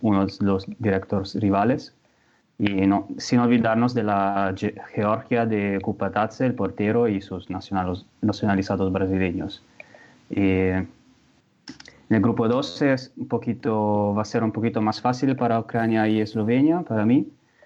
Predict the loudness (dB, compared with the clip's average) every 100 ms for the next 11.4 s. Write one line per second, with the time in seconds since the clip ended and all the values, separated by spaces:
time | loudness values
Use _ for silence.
0 | _ _ -2 0 2 2 2 0 0 0
1 | 0 -2 -4 -2 0 2 2 0 -4 -6
2 | -2 -2 -2 -6 -2 -2 0 2 2 4
3 | 2 0 -2 0 0 0 2 0 -2 -2
4 | -4 -6 -8 -4 0 0 2 0 0 0
5 | 0 0 0 2 2 0 -2 0 0 0
6 | 2 4 4 4 2 0 0 0 -2 -4
7 | -4 -8 -10 -4 0 0 0 -6 _ _
8 | _ _ _ _ _ _ _ _ _ -4
9 | 0 2 2 2 2 4 4 2 0 0
10 | -2 -2 0 0 -2 -2 -2 -2 -2 -2
11 | -2 0 0 -4